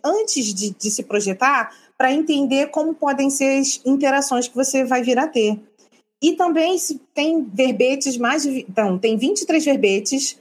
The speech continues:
sobre comunicação dentro dessa, dentro desse arcabouço de verbetes, de repositório de verbetes, que tem, ó,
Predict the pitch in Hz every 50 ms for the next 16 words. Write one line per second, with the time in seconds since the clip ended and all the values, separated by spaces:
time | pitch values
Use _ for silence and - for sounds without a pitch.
0 | _ _ _ - - - 254 240 - - - 269 262 277 269 277 269 277 285 269
1 | 269 - 254 214 202 202 214 233 269 - - _ _ _ _ _ _ _ _ -
2 | 220 220 226 220 240 220 208 214 214 208 214 - 226 214 208 202 196 196 185 180
3 | 160 151 151 135 - _ _ _ _ _ _ _ _ _ _ _ _ _ - -
4 | 208 202 208 208 208 208 208 202 - 202 208 - 202 185 196 196 196 - 214 185
5 | 170 196 208 208 202 214 208 196 190 196 196 208 214 214 262 214 190 180 190 190
6 | 185 185 175 175 185 180 - 196 190 190 - 190 185 185 180 202 220 202 185 190
7 | 196 214 240 - - - 262 247 - 240 226 180 -